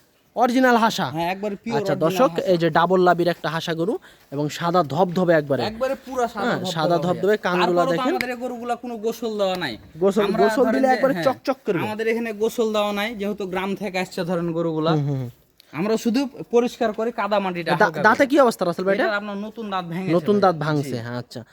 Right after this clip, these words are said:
Speaker 1: তার মানে তো এখনো তো বেশ, আহ, ব-,
Speaker 2: প্রচুর,
Speaker 1: গ-,
Speaker 2: এটা
Speaker 1: মাংস লাগবে।
Speaker 2: প্রচুর ডেভেলপ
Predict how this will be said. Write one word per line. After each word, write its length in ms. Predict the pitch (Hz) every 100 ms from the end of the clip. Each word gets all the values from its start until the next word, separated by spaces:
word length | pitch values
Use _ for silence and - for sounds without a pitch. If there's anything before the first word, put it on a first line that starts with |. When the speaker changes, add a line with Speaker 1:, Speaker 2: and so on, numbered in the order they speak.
| _ _
Speaker 1:
তার 120 | 175
মানে 180 | 196 220
তো 80 | 214
এখনো 340 | 208 202 202
তো 300 | 196 196 185 160
বেশ, 440 | 170 208 190 - 175
আহ, 140 | 160
ব-, 340 | 147 160 151 -
Speaker 2:
প্রচুর, 420 | 202 156 160 156
Speaker 1:
গ-, 40 |
Speaker 2:
এটা 100 | 156
Speaker 1:
মাংস 200 | 156 160
লাগবে। 180 | 151 135
Speaker 2:
প্রচুর 200 | 113 123
ডেভেলপ 360 | 196 185 196